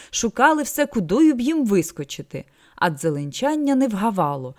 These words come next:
Шнура то підсмикували вгору, то знову пускали.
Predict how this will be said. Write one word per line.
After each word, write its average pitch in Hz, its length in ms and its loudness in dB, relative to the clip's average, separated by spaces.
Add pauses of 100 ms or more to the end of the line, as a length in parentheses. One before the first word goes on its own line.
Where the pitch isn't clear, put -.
(180)
Шнура 208 460 0
то 247 160 -2
підсмикували 247 760 -2
вгору, 233 520 0
то 247 160 -2
знову 262 360 -2
пускали. 220 800 0